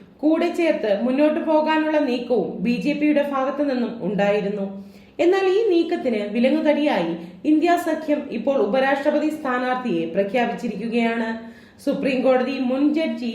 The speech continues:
ജസ്റ്റിസ് ബി സുദർശൻ റെഡ്ഡിയെയാണ് ഇന്ത്യ സഖ്യത്തിന്റെ ഉപരാഷ്ട്രപതി സ്ഥാനാർത്ഥിയായി പ്രഖ്യാപിച്ചത്.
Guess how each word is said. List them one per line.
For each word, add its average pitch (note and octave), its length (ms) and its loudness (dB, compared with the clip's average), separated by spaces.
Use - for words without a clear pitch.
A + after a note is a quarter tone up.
ജസ്റ്റിസ് A#3+ 480 -4
ബി C#4+ 100 2
സുദർശൻ C#4+ 460 2
റെഡ്ഡിയെയാണ് D4 680 0
ഇന്ത്യ D4+ 200 6
സഖ്യത്തിന്റെ E4 500 0
ഉപരാഷ്ട്രപതി C#4+ 800 2
സ്ഥാനാർത്ഥിയായി B3+ 720 -2
പ്രഖ്യാപിച്ചത്. G#3+ 760 -4